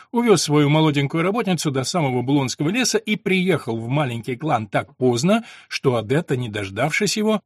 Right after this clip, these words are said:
отправилась домой одна. Окинув взглядом гостиную и не найдя ее, Сван почувствовал, что сердце его заныло. Он содрогнулся от сознания, что лишается наслаждения, силу которого почувствовал впервые,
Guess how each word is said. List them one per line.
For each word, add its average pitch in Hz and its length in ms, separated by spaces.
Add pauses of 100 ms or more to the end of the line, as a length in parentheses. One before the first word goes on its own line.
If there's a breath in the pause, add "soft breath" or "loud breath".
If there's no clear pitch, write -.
отправилась 170 720
домой 165 360
одна. 143 420 (520)
Окинув 190 380
взглядом 147 400
гостиную 131 520
и 151 40
не 127 80
найдя 110 300
ее, 113 260
Сван 220 300
почувствовал, 202 540
что - 220
сердце 151 500
его 180 180
заныло. 120 640 (320 soft breath)
Он 185 160
содрогнулся 196 640
от 117 80
сознания, 156 500
что 120 320
лишается 156 600
наслаждения, 151 800 (120 soft breath)
силу 180 320
которого 165 400
почувствовал 156 720
впервые, 160 640